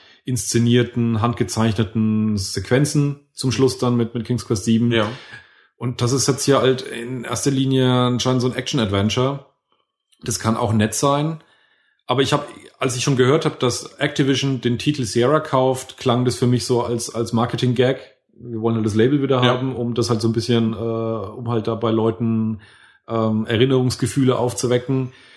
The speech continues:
Speaker 1: Und ich bin mir auch noch nicht sicher, ob dieses Spiel, das wir gerade gesehen haben, oder dieser Trailer, den wir gerade gesehen haben, ob der im Prinzip wirklich auch nur mit diesen Erinnerungen spielt von Leuten, die es von früher kennen. Aber eigentlich hat das Spiel damit nichts zu tun.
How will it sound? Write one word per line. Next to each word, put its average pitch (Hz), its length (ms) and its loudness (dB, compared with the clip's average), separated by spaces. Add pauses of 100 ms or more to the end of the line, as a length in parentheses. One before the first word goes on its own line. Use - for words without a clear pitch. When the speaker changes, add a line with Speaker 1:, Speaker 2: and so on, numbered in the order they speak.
(180)
Speaker 1:
Und 123 280 -8
ich - 160 -12
bin 131 120 0
mir 131 100 2
auch 123 80 4
noch 127 80 4
nicht 120 140 2
sicher, 123 300 0
ob 117 120 -8
dieses 123 240 -2
Spiel, 147 180 0
das 135 140 0
wir 120 60 2
gerade 117 200 2
gesehen 113 200 4
haben, 131 60 2
oder 113 100 2
dieser 107 180 0
Trailer, 139 260 2
den 113 140 2
wir 104 80 0
gerade 101 160 -2
gesehen 110 320 2
haben, 120 300 -2
ob 113 160 -8
der 117 100 4
im 110 80 2
Prinzip 113 300 -4
wirklich 113 220 0
auch 135 200 -2
nur 127 120 2
mit 117 140 0
diesen 113 160 0
Erinnerungen 120 540 0
spielt 131 340 -2
von 120 140 -2
Leuten, 117 320 2
die 117 80 -2
es 110 80 -4
von 110 80 2
früher 110 260 2
kennen. 147 360 2 (380)
Aber 120 200 -4
eigentlich 117 200 0
hat 113 80 2
das 110 80 0
Spiel 107 140 -2
damit 101 200 2
nichts 90 140 -4
zu - 80 -8
tun. 80 300 -10